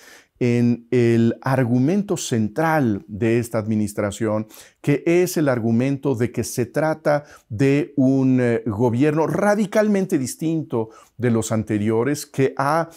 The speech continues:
marcado una línea de separación histórica entre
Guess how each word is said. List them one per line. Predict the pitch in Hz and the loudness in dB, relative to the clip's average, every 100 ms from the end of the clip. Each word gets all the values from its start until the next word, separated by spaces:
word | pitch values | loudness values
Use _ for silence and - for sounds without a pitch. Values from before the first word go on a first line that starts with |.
| - | -6
marcado | 131 131 123 156 156 | 0 0 0 0 2
una | 151 139 127 | 2 4 2
línea | 131 208 220 196 147 | 2 2 2 2 2
de | 123 | 0
separación | 123 104 113 110 131 131 | -4 0 2 2 -2 -2
histórica | 120 - 131 131 131 135 127 - - _ | -4 -2 -2 0 0 2 0 0 -20 _
entre | 151 151 156 156 156 151 | 2 2 2 2 2 0